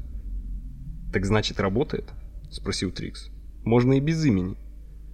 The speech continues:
"Ну, можно", неохотно признал Щавель, "но труднее и дольше. Чем более громоздкое получается заклинание, тем хуже оно воспринимается и труднее работает.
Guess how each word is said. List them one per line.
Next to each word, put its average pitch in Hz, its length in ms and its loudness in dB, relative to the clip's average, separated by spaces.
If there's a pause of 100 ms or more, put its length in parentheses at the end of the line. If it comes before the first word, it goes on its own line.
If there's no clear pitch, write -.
(320)
"Ну, 226 500 0
можно", 151 640 6 (340)
неохотно 104 540 0
признал 98 340 2
Щавель, - 440 -6 (200)
"но 131 140 6
труднее 139 500 6
и 104 40 6
дольше. 101 420 4 (880)
Чем 143 220 4
более 143 240 8
громоздкое 139 520 4
получается 123 560 4
заклинание, 139 640 0 (260)
тем 156 160 6
хуже 139 360 2
оно 107 140 6
воспринимается 107 760 2
и 98 40 0
труднее 104 420 4
работает. 90 480 -2